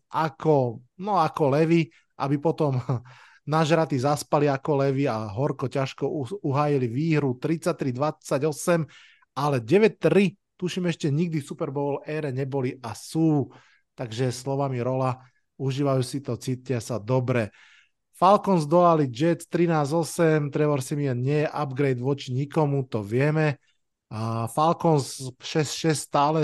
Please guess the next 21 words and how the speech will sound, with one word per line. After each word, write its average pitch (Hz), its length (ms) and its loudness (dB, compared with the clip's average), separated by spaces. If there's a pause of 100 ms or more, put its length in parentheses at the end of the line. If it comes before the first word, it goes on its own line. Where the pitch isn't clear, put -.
môžu 143 320 -2
tak 165 240 -4
trošku 185 320 -8
si 196 160 -6
štebotať 160 560 -2
o 143 80 -4 (160)
tom 151 240 0
playoff 151 480 0
opatrne. 180 720 0 (720)
Cardinals 196 640 4
dosiahli 143 480 2
tretiu 170 400 2
výhru, 139 400 2
tentokrát 151 560 -4
pod 131 160 -4
vedením 147 540 0
už - 180 -6
Kylera 160 400 2
Maryho, 170 400 2
jeho 127 240 2
druhú. 160 640 4